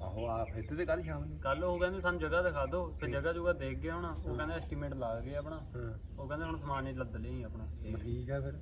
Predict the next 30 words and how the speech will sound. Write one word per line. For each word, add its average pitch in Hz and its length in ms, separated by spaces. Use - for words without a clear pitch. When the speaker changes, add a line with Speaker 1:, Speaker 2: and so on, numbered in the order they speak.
Speaker 2:
ਹਾਂ, 131 120
ਚੱਲ 127 220
ਕੋਈ - 240
ਨੀ। - 60
Speaker 1:
ਠੀਕ 147 200
ਆ, 180 40
ਹੁਣ 185 100
ਸਾਰੇ 208 220
ਪਿੰਡ 226 180
ਦੇ 214 80
ਆਲੇ 208 100
ਦੁਆਲੇ 196 160
ਟ੍ਰਾਂਸਫਾਰਮ 180 340
ਚਾਰ 190 280
ਹੋ 180 80
ਜਾਣੇ। 131 260
Speaker 2:
ਚਾਰ 147 280
ਹੋ 135 100
ਜਾਣੇ। 123 200
Speaker 1:
ਕਿਸੇ 156 80
Speaker 2:
ਹੁਣ 175 100
Speaker 1:
ਦੀ 185 60
ਲਾਈਟ 185 240
Speaker 2:
ਸੈੱਟ 180 120
Speaker 1:
ਘੱਟਣੀ 190 220
ਨਹੀਂ, 214 120
ਕਿਸੇ 196 140
ਦੀ 190 120
ਵਧਣੀ 160 300
ਨਹੀਂ। 120 180